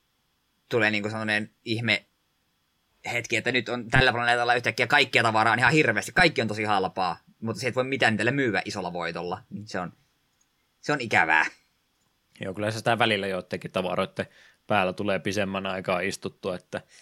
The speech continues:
Speaker 2: ei sitä välttämättä heti kannata pois myydä, mutta toki varmaan sullakin se, ja valtaosalla pelaajista strategia on, että tulee, no en mä tiedä, mä nyt laitan sanoja sun suuhun,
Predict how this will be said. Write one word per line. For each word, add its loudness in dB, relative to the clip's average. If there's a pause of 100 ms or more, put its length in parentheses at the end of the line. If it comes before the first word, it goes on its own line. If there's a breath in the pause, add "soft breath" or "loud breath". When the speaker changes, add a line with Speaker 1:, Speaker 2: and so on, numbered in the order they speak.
(180 soft breath)
Speaker 2:
ei -10
sitä -2
välttämättä -2
heti -2
kannata -2
pois -6
myydä, -6
mutta -8 (640 soft breath)
toki -2
varmaan 4
sullakin 0
se, -2 (400 loud breath)
ja -4
valtaosalla -2
pelaajista -2
strategia -4
on, -8
että -10 (400)
tulee, 2 (280 soft breath)
no 2
en 4
mä 2
tiedä, -2
mä -6
nyt -14
laitan -6
sanoja -6
sun -8
suuhun, -6